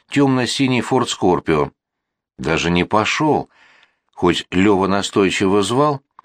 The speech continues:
на нашу тайную базу, где оборудована мастерская,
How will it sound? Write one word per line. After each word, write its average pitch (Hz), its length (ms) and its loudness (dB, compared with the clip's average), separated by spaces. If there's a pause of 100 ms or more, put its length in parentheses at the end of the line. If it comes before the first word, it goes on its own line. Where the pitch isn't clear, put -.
(140)
на 113 120 0
нашу 165 320 0
тайную 160 400 0
базу, 82 560 0 (360)
где 85 280 0
оборудована 90 540 2
мастерская, 107 880 -2